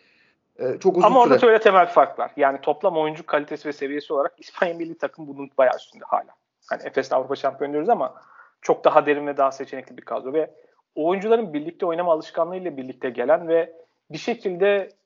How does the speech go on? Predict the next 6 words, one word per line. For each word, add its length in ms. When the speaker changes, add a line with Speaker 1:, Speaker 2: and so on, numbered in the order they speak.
Speaker 2:
o 120
turnuvaların 580
sonunda 680
kendileri 420
sorumlu 400
kalıp 280